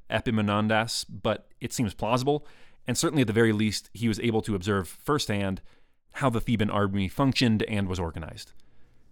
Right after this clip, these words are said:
So he's in Thebes from age twelve to about age seventeen or eighteen,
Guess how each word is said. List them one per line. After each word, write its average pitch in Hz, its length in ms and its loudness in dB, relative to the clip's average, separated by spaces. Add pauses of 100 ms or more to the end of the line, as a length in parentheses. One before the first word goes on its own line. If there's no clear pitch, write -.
(160)
So 135 180 4
he's 135 140 4
in 214 120 4
Thebes 101 380 0
from 104 300 2
age 117 200 2
twelve 92 420 2
to 101 540 0
about 101 280 0
age 110 180 -2
seventeen 98 340 -2
or 90 80 0
eighteen, 85 380 -6